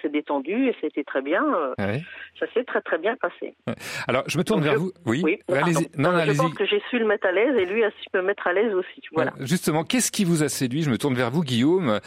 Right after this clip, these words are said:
Speaker 2: euh, chez Katia. Alors, je parle du lieu, hein, pas de Katia, quoique je ne sais pas, hein, euh, <laughs> Guillaume.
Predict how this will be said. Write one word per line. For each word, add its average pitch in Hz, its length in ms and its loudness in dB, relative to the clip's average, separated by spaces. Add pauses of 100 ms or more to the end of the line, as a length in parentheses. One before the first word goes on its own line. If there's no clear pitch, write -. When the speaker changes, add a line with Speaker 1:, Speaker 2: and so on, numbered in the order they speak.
(340)
Speaker 2:
euh, 104 160 2
chez - 200 0
Katia. 143 400 0
Alors, 92 160 0
je 117 80 -2
parle 127 220 -2
du 139 120 2
lieu, 147 300 2
hein, 104 160 0
pas 123 140 -2
de - 60 -12
Katia, 170 420 0
quoique - 360 -2
je - 120 -2
ne - 40 -6
sais - 120 2
pas, 185 220 2
hein, 127 280 2
euh, 101 100 0
<laughs> - 560 -2
Guillaume. 151 480 2